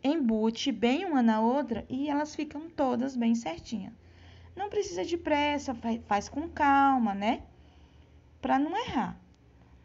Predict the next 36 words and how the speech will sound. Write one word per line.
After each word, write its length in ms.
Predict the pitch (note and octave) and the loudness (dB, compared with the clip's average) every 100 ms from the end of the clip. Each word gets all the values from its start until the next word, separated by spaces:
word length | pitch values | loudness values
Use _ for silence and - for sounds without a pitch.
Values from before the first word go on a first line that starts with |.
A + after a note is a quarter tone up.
| - - - - - - - - - - - | -20 -20 -20 -20 -20 -20 -20 -20 -20 -20 -6
O 120 | C#4 | -4
segredo 680 | C#4+ C4+ A3+ A3+ C4+ B3+ G#3 | -2 -2 0 0 0 -2 -4
da 140 | G#3+ | -4
roseta 540 | G3+ G3 F#3 A3+ A3 G3 | -4 -6 -2 -2 -2 -8
é 40 | |
treinar. 600 | - A#3 C#4 C#4 A#3 A3 | -4 -2 0 2 2 2
Você 240 | G#3 G3+ | -2 -8
pode 260 | A3 G#3 F#3 | -8 -8 -8
fazer 240 | G3+ F#3+ | -10 -8
um 80 | F#3+ | -8
chanti-, 480 | F3+ G3 F#3 A3 - | -8 -8 -8 -8 -6
um 120 | A3+ | -2
chantilly 500 | A3+ B3 A3+ A#3 G#3+ | 0 0 0 0 0
aí 160 | G3+ G3 | -2 -2
só 160 | - C4+ | -4 -4
pra 220 | A3+ G#3+ | -2 -4
treinar. 680 | A#3+ C4 D4 C4+ B3+ B3 B3 - - - - - | -2 -2 0 2 2 0 -4 -16 -20 -20 -20 -2
Vai 120 | A3+ | -2
fazendo 380 | A3+ A3+ A3 G#3+ | 0 0 0 -2
na 160 | G#3 | -4
for-, 300 | G#3 A3+ G#3+ A#3 | -6 -6 -6 -4
na 140 | A3 A3 | -4 -4
forma 340 | - G#3+ A3 | -2 -2 0
mesmo, 480 | B3 A3+ G#3+ G3+ G#3 | 2 0 0 -2 -4
no 80 | G3+ | -6
bolo 240 | F#3+ G3+ | -6 -6
fake. 640 | A3+ B3 G#3+ G#3 G#3 A#3 A#3 - - - - - - - _ - | -6 -2 0 0 -2 -8 -10 -16 -20 -20 -20 -20 -20 -20 _ -6
E, 240 | A#3+ A#3 | -4 -4
e 440 | C4 B3+ B3+ B3 A#3+ | -4 -2 0 0 0
bolo 280 | A3+ C4+ D4 | 0 2 2
é 80 | G#4 | 0
assim, 320 | - B3 - - | 0 0 -2 -2
quanto 320 | D4+ A4+ F4+ | -2 -2 -2
mais 280 | C#4 A#3 G3+ | 2 2 0
você 260 | A3+ C4+ | -6 -6
treina, 480 | G4 F#4 D#4+ E4 F4+ | -8 -6 -6 -6 -10